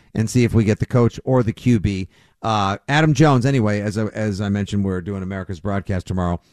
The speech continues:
uh, at Jones W E E I. Tonight was a referendum on two things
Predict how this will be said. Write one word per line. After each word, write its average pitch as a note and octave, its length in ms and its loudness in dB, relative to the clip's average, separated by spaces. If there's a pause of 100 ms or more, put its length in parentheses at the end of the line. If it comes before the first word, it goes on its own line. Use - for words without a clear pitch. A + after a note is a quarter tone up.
(360)
uh, G2 200 0
at B2 220 -2
Jones A#2+ 360 2
W A2+ 380 2
E A2+ 240 0
E G#2 60 2
I. F#2+ 260 2 (340)
Tonight D#3+ 360 2
was D#3+ 160 2
a D3 80 2
referendum C#3+ 680 2
on A2 140 2
two E3 240 4
things G#2 500 0